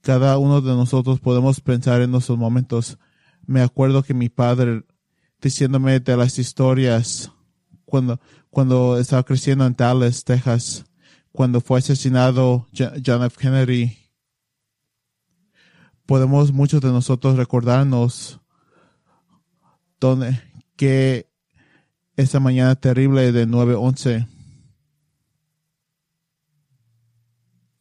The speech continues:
tomamos tiempo como personas obsesionados para saber más cosas de los eventos que pasó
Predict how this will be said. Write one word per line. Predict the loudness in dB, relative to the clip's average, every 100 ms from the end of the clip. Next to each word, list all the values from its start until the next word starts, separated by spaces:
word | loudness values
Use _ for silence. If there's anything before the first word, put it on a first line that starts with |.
| _ _ _ _ _ _ _ _ _ _ _ _ _ -4
tomamos | -2 0 0 0 0 -6 _ _ _ _ _ _ _
tiempo | -2 0 0 0 0 0 -2 -6 -20 -20 _ _ _ _
como | -2 2 2 0
personas | -2 -2 2 0 2 2 0
obsesionados | -2 -2 -2 0 0 2 0 -2 _ _ _ _ _ _ _ _ _ _ _ _ _
para | 0 2 2 -4 -12 _ _
saber | -20 -16 -14 -8 0 2 2 2
más | 2 0
cosas | 0 0 2
de | 2 2
los | 2
eventos | 0 0 0 0 -2 -2
que |
pasó | -2 -2 0 0 0